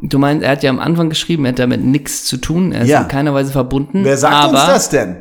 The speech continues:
Speaker 1: vielleicht ist er auch ein Lügner.
Speaker 2: Ja, ein Blender.
Speaker 1: Vielleicht ist er ein Blender.
Speaker 2: Also
Speaker 1: Vielleicht ist es ein Spieler.
Speaker 2: Die Chefin heißt angeblich Bärbel Hein Heinrichs oder so ähnlich. Okay, das kann ja alles sein.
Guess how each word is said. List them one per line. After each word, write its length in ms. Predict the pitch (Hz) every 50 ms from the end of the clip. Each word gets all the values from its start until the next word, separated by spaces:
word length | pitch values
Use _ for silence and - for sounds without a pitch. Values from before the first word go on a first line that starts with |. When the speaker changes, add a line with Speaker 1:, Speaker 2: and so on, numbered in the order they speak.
| - - _ _ _
Speaker 1:
vielleicht 300 | - - - 131 123 -
ist 140 | - - -
er 120 | 101 78 95
auch 100 | - 127
ein 140 | 117 117
Lügner. 680 | 120 131 180 202 208 170 - 82 - - - - _ _ _ _ _ _ _ _ _ _ -
Speaker 2:
Ja, 320 | 135 120 - - - - _ _ _ _ _ _ _ -
ein 100 | 117 117
Blender. 420 | 110 113 131 180 214 185 117 - -
Speaker 1:
Vielleicht 240 | - - 131 123 127 117
ist 100 | 120 120
er 60 | 110
ein 100 | 110 104
Blender. 500 | 117 120 135 165 156 127 101 - 117 - - - - - - - _ _ _
Speaker 2:
Also 300 | - 120 123 123 123 127
Speaker 1:
Vielleicht 100 | 127 123 139
ist 60 | 120
es 40 | 131
ein 100 | 131 117
Spieler. 800 | - - - - - - 190 196 175 120 110 113 - - _ _ _ _ _ _ _ _ _ _ -
Speaker 2:
Die 100 | 117 -
Chefin 540 | - 143 156 175 214 214 208 190 175 - - -
heißt 280 | 120 135 147 147 147 139
angeblich 460 | 131 123 127 127 127 131 117 113 117
Bärbel 460 | 117 117 120 117 120 117 113 - 95
Hein 300 | 110 110 113 110 104 101
Heinrichs 580 | 101 101 101 101 98 95 - 85 80 - - 90
oder 160 | 87 87 87
so 120 | 87 - -
ähnlich. 320 | - 95 87 - 101 - -
Okay, 240 | 113 - - 104 92
das 180 | 92 92 -
kann 160 | - 135 127
ja 140 | 131 117 85
alles 280 | 104 113 113 110 113 -
sein. 340 | - 98 87 85 90 -